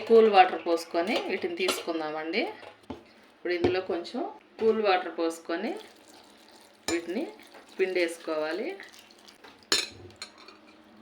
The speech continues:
ఈ వాటర్ అంతా తీసేసుకొని పక్కన పెట్టుకోవాలండి.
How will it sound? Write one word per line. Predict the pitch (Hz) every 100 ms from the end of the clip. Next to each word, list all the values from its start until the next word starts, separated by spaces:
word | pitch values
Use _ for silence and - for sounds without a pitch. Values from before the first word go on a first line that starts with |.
| - - - - - 110 107 107 107 - - - - - - - - - - - - - - - - - -
ఈ | 190
వాటర్ | 180 175 175
అంతా | 170 190 170
తీసేసుకొని | 170 170 165 - 170 170 302 - - - - - - - - - - - - - -
పక్కన | - 175 170
పెట్టుకోవాలండి. | 160 - 160 151 151 156 196